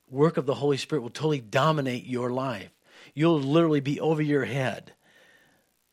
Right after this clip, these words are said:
in a good way. It's too deep to cross. You gotta swim.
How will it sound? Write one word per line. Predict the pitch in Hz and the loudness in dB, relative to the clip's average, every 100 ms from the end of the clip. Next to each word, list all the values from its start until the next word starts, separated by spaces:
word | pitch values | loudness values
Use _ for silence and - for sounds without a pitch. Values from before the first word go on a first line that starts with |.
| - | -6
in | 135 | -2
a | 123 | 0
good | 117 135 | 0 0
way. | 110 98 78 - - _ _ _ _ _ _ _ _ _ _ - | -2 -4 -6 -14 -20 _ _ _ _ _ _ _ _ _ _ -12
It's | 123 - | -8 -2
too | 170 165 | 2 2
deep | 135 185 | 2 0
to | 143 | -2
cross. | - 139 139 107 113 - - _ _ _ _ _ _ _ _ _ _ _ _ _ - | -4 -2 -2 -4 -10 -16 -20 _ _ _ _ _ _ _ _ _ _ _ _ _ -10
You | 123 | 0
gotta | 143 139 | 0 0
swim. | - 143 156 107 | -4 -4 -4 -8